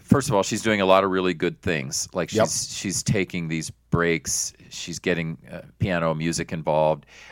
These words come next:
Speaker 1: She's, um, having him drink a lot of water. It's, that's so important for guys for learning. Eating well, so I assume that means n-, not a lot of junk food.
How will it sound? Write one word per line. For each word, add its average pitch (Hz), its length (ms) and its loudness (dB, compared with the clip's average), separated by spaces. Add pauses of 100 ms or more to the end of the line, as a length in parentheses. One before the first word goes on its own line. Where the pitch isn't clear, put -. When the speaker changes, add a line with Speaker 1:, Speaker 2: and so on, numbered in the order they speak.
(120)
Speaker 1:
She's, 87 640 0
um, 78 420 -2
having 98 220 0
him 92 80 -2
drink 87 200 -6
a 95 40 -2
lot 85 140 4
of 82 80 -2
water. 78 400 0
It's, - 220 -6
that's - 240 -6
so 92 220 0
important 76 540 -6
for 73 320 -8 (220)
guys 71 360 -2
for 80 160 -6
learning. 76 420 -6 (580)
Eating 110 280 2
well, 95 280 8
so 98 180 0
I 85 80 4
assume 120 460 0
that 110 180 4
means 87 480 -4
n-, 87 300 -8
not 90 260 2
a 82 60 0
lot 82 180 4
of 76 80 -6
junk 85 220 -6
food. 85 340 -4